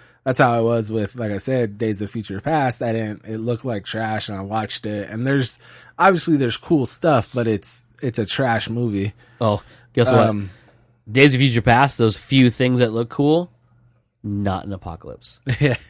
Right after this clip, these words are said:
Speaker 2: There's,
Speaker 1: There's
Speaker 2: like,
Speaker 1: no
Speaker 2: no
Speaker 1: Hugh Jackman.
Speaker 2: redeeming anything in that
Speaker 1: Well,
Speaker 2: movie.
Speaker 1: a little bit of Hugh Jackman, right? Like a
Speaker 2: There was one scene.
Speaker 1: Yeah.
Speaker 2: Yeah.
Speaker 1: But, I don't know. It's just a lot of, it's,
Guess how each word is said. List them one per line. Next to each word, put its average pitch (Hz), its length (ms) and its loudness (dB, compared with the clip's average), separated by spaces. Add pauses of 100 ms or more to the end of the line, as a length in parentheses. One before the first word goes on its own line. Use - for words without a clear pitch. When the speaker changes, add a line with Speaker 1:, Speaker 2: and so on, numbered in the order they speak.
(200)
Speaker 2:
There's, 110 160 4
Speaker 1:
There's 120 280 2
Speaker 2:
like, 127 140 4
Speaker 1:
no 127 80 2
Speaker 2:
no 131 200 8
Speaker 1:
Hugh 127 80 6
Jackman. 127 100 4
Speaker 2:
redeeming 113 520 2
anything 107 560 -2 (440)
in 120 140 0
that 113 100 4
Speaker 1:
Well, 135 140 4
Speaker 2:
movie. 95 280 -6 (420)
Speaker 1:
a 120 60 -6
little 139 240 6
bit 101 120 -2
of 87 60 -4
Hugh 98 180 -4
Jackman, 85 380 -6
right? 90 280 -8 (200)
Like 95 200 -8
a 90 260 -8
Speaker 2:
There 123 60 -2
was 113 120 0
one 113 300 2
scene. 92 340 -6
Speaker 1:
Yeah. 101 320 -6 (280)
Speaker 2:
Yeah. 90 240 -4
Speaker 1:
But, 123 420 0 (420)
I 135 140 -2
don't 95 100 -2
know. 90 160 -8
It's 107 120 -4
just 113 160 -4
a 107 40 -4
lot 95 280 -4
of, 92 260 -6 (1000)
it's, 147 320 -4